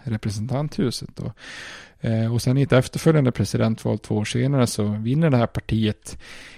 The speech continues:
elektorsröster i den regionen där man är starka då. Eh, samtidigt som det blir ett väldigt jämnt val mellan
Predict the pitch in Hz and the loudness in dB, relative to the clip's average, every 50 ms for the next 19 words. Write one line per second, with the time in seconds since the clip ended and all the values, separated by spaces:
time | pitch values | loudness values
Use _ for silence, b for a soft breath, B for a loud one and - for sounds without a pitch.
0 | B B 143 113 113 117 - - - 143 113 - 127 117 110 - - - - 113 | B B 0 2 2 2 0 0 0 0 0 2 2 2 2 0 -2 -2 0 0
1 | 110 110 113 110 110 110 - - - 117 110 113 120 113 113 113 113 113 110 107 | 0 2 2 2 2 0 -2 -6 -4 -2 -2 -2 2 2 2 4 4 4 2 2
2 | 107 107 110 - - - 117 110 110 110 107 104 107 110 110 110 - - - - | 2 0 -2 -4 -4 -4 -2 0 0 0 0 0 0 0 -2 -2 -2 -2 -2 0
3 | 113 131 175 180 - - - - 131 - - 110 - - - - - 110 107 104 | 0 2 2 0 -2 -2 0 0 0 0 0 -6 -10 -12 -12 -8 -4 -4 -2 -2
4 | 104 107 107 107 104 101 110 - - - 110 117 147 170 - - - 190 185 160 | -2 -4 -4 -6 -6 -8 -8 -4 0 0 2 2 2 0 -2 -2 2 4 4 6
5 | 123 113 - - - - - - _ - - - 123 117 117 117 117 113 117 120 | 4 2 2 -4 -20 -20 -20 -20 _ -8 2 4 4 4 6 4 2 2 4 4
6 | 117 117 110 110 - - 113 113 113 123 135 147 135 120 110 - 131 127 135 127 | 4 4 4 2 0 -2 -2 -2 0 4 4 6 6 4 2 0 0 2 2 4
7 | 117 113 110 110 117 117 113 110 107 107 107 | 4 2 0 -2 -4 -4 -2 -2 -4 -4 -6